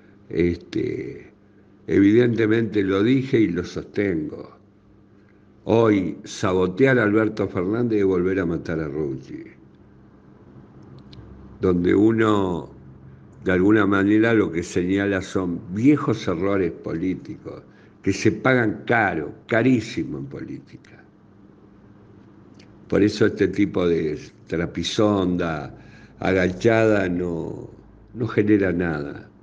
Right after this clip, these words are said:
no resuelve absolutamente nada. No son menores los problemas que pasa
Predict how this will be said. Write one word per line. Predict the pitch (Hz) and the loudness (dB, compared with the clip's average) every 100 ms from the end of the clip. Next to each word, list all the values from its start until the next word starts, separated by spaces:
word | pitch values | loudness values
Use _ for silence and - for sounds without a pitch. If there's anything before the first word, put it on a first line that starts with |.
| - | -6
no | 98 | -2
resuelve | 90 92 - 104 104 104 110 107 107 - - - - - - | -2 -4 0 2 4 4 4 2 -4 -12 -20 -20 -20 -20 -4
absolutamente | 95 90 - 110 107 131 135 139 110 98 98 98 - 107 104 - - | -2 -2 0 2 4 2 2 0 0 0 -2 -4 -2 0 0 -6 -14
nada. | 90 87 80 80 82 - _ _ _ - - - _ _ _ _ _ - | -10 -6 -6 -6 -10 -16 _ _ _ -20 -20 -20 _ _ _ _ _ -12
No | 175 185 | -2 2
son | 160 - 147 | 2 2 4
menores | 127 113 123 127 113 101 90 - - _ _ _ _ | 4 4 4 4 4 2 0 -6 -18 _ _ _ _
los | - 101 | -4 -2
problemas | 101 98 98 113 113 107 | 0 2 4 4 2 0
que | - 92 | 0 -2
pasa | - 107 107 - 87 80 - | 2 0 0 -4 -4 -4 -10